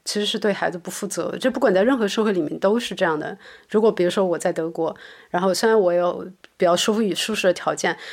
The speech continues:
但是如果我，呃，身体不好，或者我抑郁或者怎么样的，我就不该生孩子。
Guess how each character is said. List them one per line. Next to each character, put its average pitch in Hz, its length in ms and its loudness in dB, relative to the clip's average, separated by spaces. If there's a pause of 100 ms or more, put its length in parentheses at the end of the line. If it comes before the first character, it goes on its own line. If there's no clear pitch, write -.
(160)
但 254 200 4
是 226 320 -2 (280)
如 208 120 0
果 226 140 4
我， 175 360 -4 (240)
呃， 170 180 -6
身 254 180 0
体 226 140 0
不 180 100 -2
好， 165 260 -4
或 - 160 -4
者 180 80 0
我 170 120 -2
抑 208 260 -4
郁 180 220 -6
或 180 180 -4
者 175 60 -2
怎 165 120 -8
么 156 120 -6
样 165 120 -6
的， 165 80 -6
我 180 200 -2
就 240 100 -2
不 254 100 -8
该 262 140 2
生 320 160 2
孩 185 240 0
子。 285 220 2